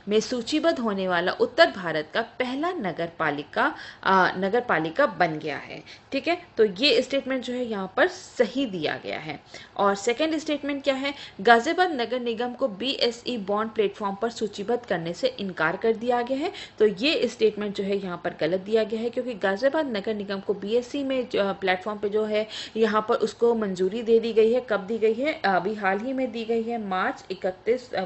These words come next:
वर्ष दो हज़ार इक्कीस में ही दी गई है। तो यहाँ पे second statement जो है वो गलत दिया गया है, तो answer क्या हो जाएगा? Answer हो जाएगा ए, मतलब कि केवल first statement यहाँ पर सही है।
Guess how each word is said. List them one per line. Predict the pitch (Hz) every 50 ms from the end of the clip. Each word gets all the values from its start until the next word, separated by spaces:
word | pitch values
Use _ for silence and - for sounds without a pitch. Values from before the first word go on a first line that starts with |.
| 165 180
वर्ष | 190 226 269 262 - -
दो | 190 185
हज़ार | 180 175 160 185 208 - - 180
इक्कीस | 175 - - 175 - - -
में | 160
ही | 151
दी | 143 139 139 -
गई | 151 147 160
है। | 165 160 - - - - - -
तो | - 254
यहाँ | 269 262 262
पे | 262 285 320
second | 311 - 262 254 - 302 302 302
statement | 285 - 285 269 - 262 269 254
जो | 226 247
है | 247 240
वो | 208 202
गलत | 165 - 156 160 190 196
दिया | 185 233 233 240 233
गया | 226 247 247
है, | 240 254 277
तो | - 269
answer | - - 185 196 202 - 285
क्या | 277 - 277 262
हो | 254 262
जाएगा? | 254 269 254 247 247 240 320
Answer | 453 - - 196 196 190 - 220 208
हो | 208
जाएगा | 202 220 208 202 202 196 - - - -
ए, | 165 - 370 330
मतलब | 208 175 - 180 170
कि | - 190
केवल | 190 - 190 175 175
first | 175 - 247 269 285 - 233
statement | 226 - - 165 - - 165 165
यहाँ | 165 151 - -
पर | - 262
सही | 311 - - - 151 135 147 151
है। | 131 123 -